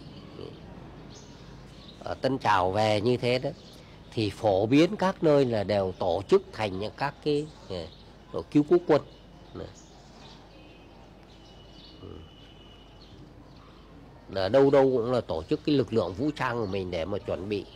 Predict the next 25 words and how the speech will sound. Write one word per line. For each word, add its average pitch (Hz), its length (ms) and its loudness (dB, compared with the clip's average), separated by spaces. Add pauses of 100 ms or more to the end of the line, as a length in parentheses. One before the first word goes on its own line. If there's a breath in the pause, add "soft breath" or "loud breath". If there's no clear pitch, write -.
(140)
ừ, 90 60 -10 (160)
khởi 90 200 -8
nghĩa. 113 240 -6 (520)
Ừ. 85 80 -14 (2000)
Cho 127 100 -4
nên 120 320 -2
cái, 131 180 -4
cái, 143 160 0 (100)
cái, 139 200 -2
cái 139 220 0 (200)
từ 110 320 4
sau 165 380 2
cái 165 80 4
đại 120 200 0
hội 104 200 -2
Tân 131 200 -8
Trào 92 340 -4
ấy, 104 120 -6
thì 101 100 -8
nó 107 100 -4
gây 156 340 6
một 117 220 -2
cái, 131 240 -6 (720 loud breath)
cái, 123 200 -4
cái, 135 140 -2